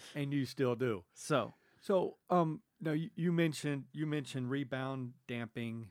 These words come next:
Speaker 1: and spring rate and all that stuff, but there's an-, there's another term, and I, I may be getting ahead or at, not at the right spot,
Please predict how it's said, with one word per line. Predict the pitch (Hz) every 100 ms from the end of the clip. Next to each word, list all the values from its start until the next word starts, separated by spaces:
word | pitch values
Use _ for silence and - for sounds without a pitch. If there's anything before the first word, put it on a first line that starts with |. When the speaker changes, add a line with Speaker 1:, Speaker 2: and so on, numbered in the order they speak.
| _
Speaker 1:
and | 117 107
spring | - - 120 113
rate | 110 113
and | 113
all | 113 110
that | 107
stuff, | - 123 113
but | 123 120
there's | 139 131
an-, | 123 131 -
there's | 139 117
another | 120 156 147
term, | - 123 120 113
and | 113
I, | 127 -
I |
may | 127 120 117
be | 113
getting | 117 117 110
ahead | 107 120 117
or | 110 107 104 _ _ _
at, | - -
not | 107 107
at | 98
the | 104
right | 107 107
spot, | - 117